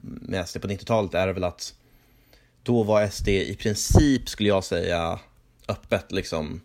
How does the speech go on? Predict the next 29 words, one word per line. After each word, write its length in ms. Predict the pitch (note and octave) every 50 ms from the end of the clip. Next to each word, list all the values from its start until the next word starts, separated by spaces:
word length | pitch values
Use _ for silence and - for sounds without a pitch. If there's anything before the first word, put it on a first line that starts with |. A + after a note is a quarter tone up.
| _ _ _ - - - - _ _ _ - - - - A#2+ - -
om, 240 | - - A2 A2 -
om 160 | - - A#2 A#2
inte 160 | G#2+ G2+ A2
direkt 380 | G2+ G2+ G2 A2 G2+ - -
rasistiska, 500 | G2 F#2+ - A#2 G2+ - - G2+ - F#2+
så 300 | E2+ - F2 F2 D2 -
kraftigt 360 | - - - F#2+ - - E2+ -
främlingsfientliga, 880 | G#2 G2 F2+ F2 E2+ - - F#2+ F#2 F2 - - E2+ D#2+ D2 C2+ D2 -
och 220 | E2+ E2 E2+ F2+
det 80 | F#2 F2
var 160 | F2 F2 E2+
väl, 200 | F2 F2+ F2+ - - - - - _ - - - - - - -
ja, 180 | - D2 - - - _ _ _ _ _ _ _ _ _ _ _ _ _ _
man, 180 | - G#2 G#2+ G#2
man 140 | G#2 G#2 G2
kan 80 | G#2
då 60 | G2+ G2
beskriva 340 | F#2 - G2+ F#2+ F2 F2+
det 80 | E2+ D#2+
som 540 | - - - D2+ C#2+ D2 D2+ - - - - -
att, 320 | - - - - - - -
att 320 | - - - - - - - - - - - - - - - - - - - - -
rasistiska 460 | - - F#2 - - G#2 - - F2+
f-, 200 | E2+ - - G1+ G1+ G1+ G1+ G1+ G1+ - - - - - - - -
delen 460 | - G#2+ A2+ A#2 G#2+ G2+ G2 F#2 F2+
var 180 | F2 F2+ F2 E2+
i 20 |
princip 240 | - - - D#2+ -
accepterad 680 | - - - - - - - F#2+ F#2 E2+ C#2+ B1+ -